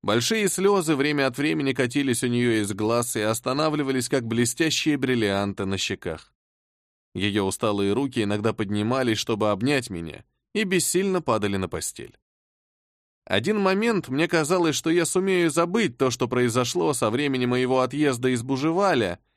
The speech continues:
и я сказал Маргарите: «Хочешь, уедем, бросим Париж?» «Нет, нет», — ответила она как бы испуганно. «Мы будем слишком несчастны. Я не могу больше давать тебе счастья, но до последнего издыхания буду покорна твоим прихотям.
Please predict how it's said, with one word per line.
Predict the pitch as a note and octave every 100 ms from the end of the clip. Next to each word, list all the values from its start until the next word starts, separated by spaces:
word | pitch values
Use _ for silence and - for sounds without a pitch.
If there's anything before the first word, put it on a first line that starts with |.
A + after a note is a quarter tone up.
| _ -
и | B2
я | C3+
сказал | B2+ D3 D3+ D3+
Маргарите: | D3+ D3+ F3+ F#3 A#2 - - _ _ _ _ _ _ _
«Хочешь, | - - C3+ - -
уедем, | G#2 A2+ A#2 E2 D2+
бросим | E2 D#3+ A#2+ F#2+
Париж?» | B2 B2+ - - _ _ _ _ -
«Нет, | C3+ B2 B2
нет», — | - G#2+ A2 - _ _ _ _ _ _ -
ответила | - F#2 F#3 F#3+ E3 D#3+
она | E3
как | D#3+ D3
бы | D3+
испуганно. | C#3+ G#2+ F2 E2+ - - _ _ _ _ _ -
«Мы | C3+ C3+
будем | C#3 C#3+
слишком | B2+ D#3 C3+ E3
несчастны. | D#3+ D#3 D#3 B2+ - B2+ - _ _ _ _ -
Я | A#2+ C#3+
не | C#3+
могу | D3+ E3
больше | D#3+ B2 B2
давать | A2+ A2 A2+
тебе | A#2+ A#2
счастья, | - D3+ - - - _ _ _ -
но | B2
до | A#2
последнего | A#2+ A#2+ D#3+ E3 E3+ E3+
издыхания | D3+ D#3+ - C3+ C#3 C#3+
буду | C#3 C3+
покорна | B2+ B2 A2+ A2+ B2 B2
твоим | A2+ G#2 G2
прихотям. | G2 - G2+ G2